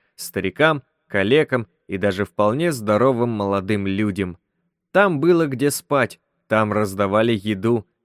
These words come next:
Мэри не спрашивала, откуда она взялась. Мэри знала, что видит Эллу и Ирвина Райса в последний раз. Но Элла будет хоть как-то питаться,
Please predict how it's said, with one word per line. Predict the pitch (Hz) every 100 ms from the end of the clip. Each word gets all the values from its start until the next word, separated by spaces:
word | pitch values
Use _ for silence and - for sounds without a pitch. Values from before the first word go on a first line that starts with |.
| _
Мэри | 98 127 220 196
не | 151 117
спрашивала, | - - 170 165 147 139 135
откуда | - 117 - 110 101 98
она | 107 104 101
взялась. | 95 101 98 98 101 - _ _
Мэри | 110 107 101
знала, | 95 110 120 113 98 -
что | - - 104
видит | 104 110 104 - -
Эллу | 151 147 139 -
и | 127 -
Ирвина | 143 127 104 107 104
Райса | 104 160 143 - 143
в | -
последний | 104 101 - 165 175 135 123
раз. | 107 107 90 - - _ _ _ _ _
Но | 101 107
Элла | 190 226 202
будет | 180 226 196 175
хоть | - 135 -
как-то | - 170 - 139
питаться, | 123 113 131 135 - - -